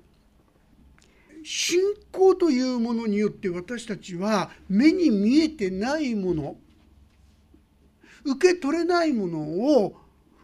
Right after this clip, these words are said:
受け取ることができる、こういうことですよね。皆さん、例えばですね、これは何に見えますか？カップですよね。すぐにこう分かると思うんです。目に見えてるからですよね。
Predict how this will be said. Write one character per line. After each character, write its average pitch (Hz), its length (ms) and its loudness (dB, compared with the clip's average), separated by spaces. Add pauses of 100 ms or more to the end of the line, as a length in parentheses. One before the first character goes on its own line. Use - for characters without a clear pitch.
受 180 220 -12
け 185 60 -14
取 208 180 -6
る 208 80 -12
こ 180 100 -12
と 202 100 -12
が 185 140 -8
で 156 140 -14
き - 100 -20
る、 139 160 -18 (380)
こ - 80 -20
う - 20 -20
い 147 40 -20
う - 20 -20
こ - 120 -20
と - 80 -20
で - 100 -20
す - 120 -20
よ - 80 -20
ね。 160 380 -20 (560)
皆 294 160 0
さ 294 100 0
ん、 262 60 -4
例 247 80 -14 (120)
え 269 40 -4
ば 247 100 -4
で 190 80 -6
す 180 100 -10
ね、 226 380 -6
こ - 80 -10
れ 247 80 -2
は 233 280 -2 (100)
何 220 180 2
に 208 80 4
見 190 120 0
え 180 40 0
ま 165 120 -6
す - 100 -10
か？ 311 160 -12 (1600)
カ - 120 -12
ッ - 40 -18
プ - 180 -16
で 185 100 -6
す - 100 -16
よ 254 60 -8
ね。 370 340 -4 (180)
す - 120 -10
ぐ 285 80 2
に 226 160 2
こ 220 80 -2
う 208 60 8
分 202 100 0
か 233 100 0
る 208 100 2
と 170 80 -8
思 156 120 -4
う - 20 -6
ん 151 60 -8
で - 80 -16
す。 - 200 -20
目 220 140 0
に 214 140 2
見 254 180 4
え 294 80 4
て - 100 -10
る 156 120 -6
か 160 100 -16
ら 165 60 -16
で 160 100 -18
す - 100 -20
よ 277 80 -8
ね。 403 180 -8